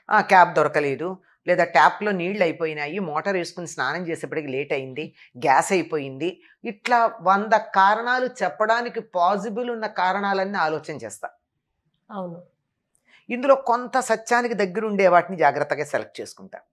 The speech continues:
Speaker 2: హ్మ్. అంతే.
Speaker 1: కొద్దిగా.
Speaker 2: ఆ.
Speaker 1: ఇదంతా మనసు చేసే పని.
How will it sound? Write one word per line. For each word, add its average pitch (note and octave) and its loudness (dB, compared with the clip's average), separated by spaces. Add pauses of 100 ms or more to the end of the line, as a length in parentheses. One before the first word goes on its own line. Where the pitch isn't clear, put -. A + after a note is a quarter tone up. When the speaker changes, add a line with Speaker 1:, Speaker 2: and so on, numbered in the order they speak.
(760)
Speaker 2:
హ్మ్. F#3+ -6 (1120)
అంతే. A3+ -4
Speaker 1:
కొద్దిగా. B3 2 (300)
Speaker 2:
ఆ. G3 -4 (440)
Speaker 1:
ఇదంతా F#3 -2
మనసు D#3+ -8
చేసే D3+ -8
పని. A#2 -18